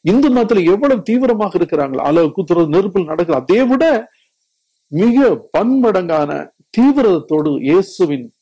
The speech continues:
சீடர்களாக இருக்கிறதை நாம் பார்க்கிறோம். இங்க ராயப்பர் இயேசுவின் மீது அதே அன்பு கொண்டிருக்கிறார். "நானும் வர்றேன்ங்கிறாரு." சரி, வா என்கிறார். அவர் நடந்து போகிறார்.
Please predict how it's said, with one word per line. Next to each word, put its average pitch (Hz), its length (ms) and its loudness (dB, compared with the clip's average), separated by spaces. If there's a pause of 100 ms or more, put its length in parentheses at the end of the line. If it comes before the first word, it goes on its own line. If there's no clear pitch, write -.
(200)
சீடர்களாக 185 680 -2
இருக்கிறதை 131 440 -4
நாம் 226 220 -4
பார்க்கிறோம். - 420 -10 (1000)
இங்க 180 240 2
ராயப்பர் 156 840 0 (240)
இயேசுவின் 220 500 0
மீது 214 160 2
அதே 143 280 0
அன்பு 208 320 0
கொண்டிருக்கிறார். 170 880 -2
"நானும் 247 320 0
வர்றேன்ங்கிறாரு." 180 800 0 (120)
சரி, 139 240 -6
வா 208 200 0
என்கிறார். 226 380 0
அவர் 254 140 0
நடந்து 247 360 -2
போகிறார். 240 500 0